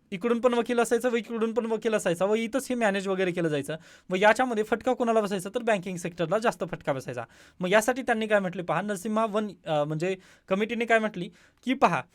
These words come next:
आता आपण जे रिफंड वगैरे करण्यासाठी जे हे करत आहोत ना, आपण काय करूयात, यासाठी विशेष न्यायालय वगैरे तिथं स्थापना करूयात.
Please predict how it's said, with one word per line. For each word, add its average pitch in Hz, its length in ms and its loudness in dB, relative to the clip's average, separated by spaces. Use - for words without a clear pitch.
आता 175 200 4
आपण 240 320 2
जे 220 120 2
रिफंड 233 320 2
वगैरे 226 260 4
करण्यासाठी 220 480 -2
जे 233 320 -4
हे 226 80 0
करत 226 220 2
आहोत 175 160 0
ना, 175 80 -4
आपण 202 280 0
काय 226 140 2
करूयात, 214 260 -2
यासाठी 214 380 -2
विशेष 220 460 -4
न्यायालय 196 360 4
वगैरे 175 240 0
तिथं 170 220 -6
स्थापना 180 320 -4
करूयात. 135 220 -6